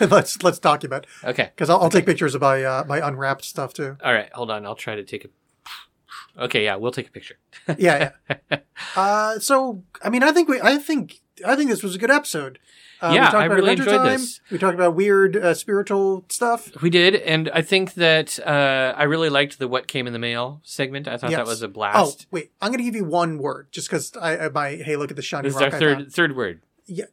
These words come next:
Speaker 1: well, I didn't, no, I didn't give any words other than
Speaker 2: Werewolf. You had werewolf.
Speaker 1: Yeah, but that just came up in conversation. This is
Speaker 2: No,
Speaker 1: the
Speaker 2: no, you totally introduced that as the segment word.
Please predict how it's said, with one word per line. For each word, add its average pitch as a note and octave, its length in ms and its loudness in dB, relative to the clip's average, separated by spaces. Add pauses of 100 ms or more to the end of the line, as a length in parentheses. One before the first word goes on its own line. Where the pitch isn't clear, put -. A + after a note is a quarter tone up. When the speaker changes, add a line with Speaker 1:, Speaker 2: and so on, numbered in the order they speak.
(140)
Speaker 1:
well, A#3+ 160 4
I A#3+ 100 6
didn't, B3 140 -4
no, B3 100 8
I A3+ 80 6
didn't C#4 140 2
give F#3+ 100 0
any G3+ 200 4
words C#3+ 440 -6 (400)
other F#3 200 2
than E3 260 0
Speaker 2:
Werewolf. A3 460 4
You F#2+ 60 0
had G3 120 0
werewolf. B3 280 0
Speaker 1:
Yeah, C4 60 4
but G3+ 120 2
that C4+ 120 6
just C4+ 140 -2
came G3 160 0
up E3+ 100 4
in D3+ 80 -2
conversation. D#3 560 -2
This E3 160 0
is F3 200 -2
Speaker 2:
No, B3+ 120 6
Speaker 1:
the C4+ 60 2
Speaker 2:
no, C#4 140 6
you G3+ 280 2
totally E3 680 2
introduced C#3+ 400 -4
that A#2+ 160 2
as A#2 260 -2
the A#2+ 120 -8
segment G#2+ 400 -4
word. F#2 220 -12